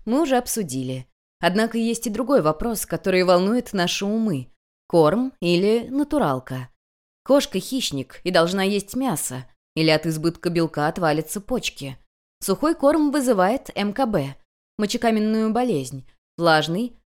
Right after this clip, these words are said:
обнищание владельца, а натуралка должна содержать диких мышей, а их жалко. Короче, что делать?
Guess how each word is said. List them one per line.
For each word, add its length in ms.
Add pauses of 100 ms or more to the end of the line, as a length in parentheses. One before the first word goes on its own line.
обнищание 680
владельца, 760 (320)
а 220
натуралка 800 (280)
должна 340
содержать 560
диких 420
мышей, 520 (260)
а 120
их 200
жалко. 580 (720)
Короче, 320
что 180
делать? 520